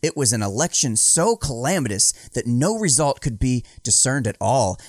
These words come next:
a failure of the central act of democratic self-governance that had been a hallmark of Americans since the founding. Remember that phrase, democratic self-governance, okay? Their work touched every aspect of the election. They got states to change voting systems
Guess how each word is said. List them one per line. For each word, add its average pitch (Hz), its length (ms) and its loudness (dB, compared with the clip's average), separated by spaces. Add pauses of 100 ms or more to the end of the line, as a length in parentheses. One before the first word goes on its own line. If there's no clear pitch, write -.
a 92 100 -2
failure 127 520 0
of 95 200 -4
the 92 60 -2
central - 480 0
act 131 240 -2
of 101 140 -4
democratic 143 540 0
self-governance 113 800 0 (220)
that 131 160 0
had 123 240 -2
been 165 280 -2
a 117 120 -2
hallmark 170 420 -2
of 127 80 -4
Americans 143 540 0
since 147 180 0
the - 100 -6
founding. 131 480 -2 (280)
Remember 151 340 -2
that 151 180 0
phrase, 120 360 -2 (260)
democratic 160 640 -4
self-governance, 143 1300 0
okay? 185 260 -4 (480)
Their 143 160 0
work 190 240 -4
touched 170 320 0
every 190 280 0
aspect 135 460 0
of 120 120 0
the 127 80 2
election. 101 500 -2 (380)
They 117 160 -2
got 123 160 0
states 165 320 2
to - 80 -8
change 143 320 0
voting 202 260 -2
systems 202 640 2